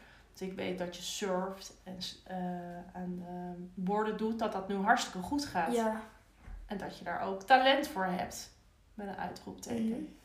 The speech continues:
Speaker 1: Dus dat is ook nog eens een keer vervolg van je zelfvertrouwen, dat je daar meer lol uit haalt.
Speaker 2: Ja.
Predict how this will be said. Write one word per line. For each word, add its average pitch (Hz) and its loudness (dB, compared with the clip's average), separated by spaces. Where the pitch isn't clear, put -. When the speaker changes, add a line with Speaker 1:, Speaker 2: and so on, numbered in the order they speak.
Speaker 1:
Dus 202 -12
dat - -6
is - -2
ook 226 2
nog 202 0
eens 190 -4
een 196 -2
keer 185 -2
vervolg 202 -8
van 202 -6
je 208 -4
zelfvertrouwen, 214 -2
dat 202 -4
je 220 -6
daar 202 0
meer 208 -2
lol 240 2
uit - -2
haalt. 240 -6
Speaker 2:
Ja. 220 0